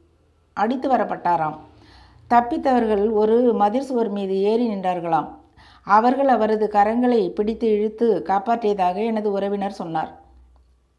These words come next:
என்ன வேகத்தில் கடல் அலைகள் வந்திருக்கும்?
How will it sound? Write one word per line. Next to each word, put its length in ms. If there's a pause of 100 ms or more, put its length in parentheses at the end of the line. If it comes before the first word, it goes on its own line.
(640)
என்ன 360
வேகத்தில் 600
கடல் 280
அலைகள் 300
வந்திருக்கும்? 840